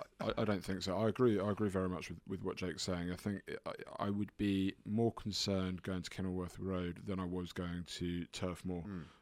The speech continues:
Speaker 1: um, because Luton will sit in, and where we have struggled is against nine men Liverpool sitting in, against Sheffield United sitting in, and it is always gonna be hard. And,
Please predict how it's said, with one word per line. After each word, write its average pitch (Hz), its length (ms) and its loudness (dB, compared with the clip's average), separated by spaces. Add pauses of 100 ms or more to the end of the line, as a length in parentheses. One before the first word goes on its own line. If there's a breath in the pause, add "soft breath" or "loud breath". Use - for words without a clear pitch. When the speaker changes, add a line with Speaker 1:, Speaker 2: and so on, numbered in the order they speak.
(160)
Speaker 1:
um, 90 760 2
because 95 800 0
Luton 95 500 0
will 98 200 6
sit - 260 -2
in, 85 240 -8 (340)
and 95 120 0
where 98 160 6
we 92 100 4
have 92 220 -2
struggled 87 500 -2
is 85 100 -2
against 90 380 -2
nine 90 280 0
men 85 200 -2
Liverpool 87 300 -8
sitting - 260 -6
in, 85 180 -6
against 92 280 -4
Sheffield - 300 -2
United 90 400 -2
sitting 87 360 -6
in, 87 140 -4 (480 soft breath)
and 107 100 4
it 107 120 4
is 110 180 4
always 98 300 4
gonna 87 200 -2
be 80 140 -4
hard. 85 520 -4
And, 90 400 -4